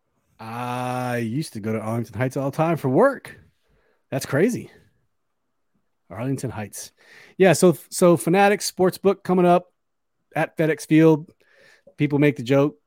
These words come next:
If you look in the comments, I'm not gonna read 'em. It's kinda funny. You can read 'em yourself. "Uh-huh, the Commanders can't even get people there during their games. What do you think? Why do you think they're gonna go there to go place bets?" Because some people just wanna <laughs> go there to bet. <laughs> That's why.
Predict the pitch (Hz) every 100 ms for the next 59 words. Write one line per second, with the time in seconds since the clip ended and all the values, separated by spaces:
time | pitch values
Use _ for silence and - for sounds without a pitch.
0 | _ _ - 120 123 135 139 131 131 139
1 | 135 135 131 - 117 120 120 110 110 123
2 | 127 123 - - - 117 110 127 123 113
3 | 110 113 104 101 120 113 - _ _ -
4 | 226 180 226 220 165 170 214 196 - 180
5 | 180 180 175 170 185 202 185 185 185 170
6 | 190 180 175 180 175 220 180 123 165 196
7 | 170 190 - 143 185 180 160 175 170 170
8 | 165 170 185 175 180 175 156 170 165 170
9 | - 180 - 170 143 - - _ - -
10 | _ _ _ 123 131 117 143 135 151 131
11 | 120 120 131 127 156 135 123 101 98 104
12 | - - - - _ - - - 170 -
13 | _ - _ 120 120 110 95